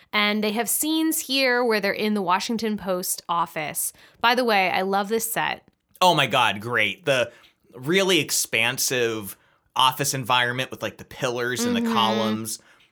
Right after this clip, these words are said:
Speaker 2: Something this movie does, and I'll be mentioning it a few times, it uses, and I think I'm pr-, saying this right, a split diopter lens, which essentially is kind of a half lens at the front of the camera. So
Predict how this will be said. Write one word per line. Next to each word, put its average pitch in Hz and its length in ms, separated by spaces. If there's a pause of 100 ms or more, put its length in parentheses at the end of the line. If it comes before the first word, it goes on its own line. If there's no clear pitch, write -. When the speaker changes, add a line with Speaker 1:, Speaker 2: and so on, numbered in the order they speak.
(160)
Speaker 2:
Something 285 340
this 330 140
movie 185 280
does, 123 360
and 131 80
I'll 135 80
be 131 100
mentioning 127 440
it 127 120
a 117 60
few 98 460
times, 123 640 (380)
it 143 140
uses, 196 800 (680)
and 123 60
I 117 100
think 170 320
I'm 156 100
pr-, 135 180 (100)
saying 110 320
this 104 120
right, 104 240
a 117 60
split - 500
diopter 107 920
lens, 98 720 (340)
which 143 180
essentially 170 1000 (200)
is 151 160
kind 175 260
of 147 60
a 131 40
half 147 500
lens 95 600
at 127 80
the 127 60
front 120 260
of 110 60
the 107 80
camera. 92 640 (340)
So 131 600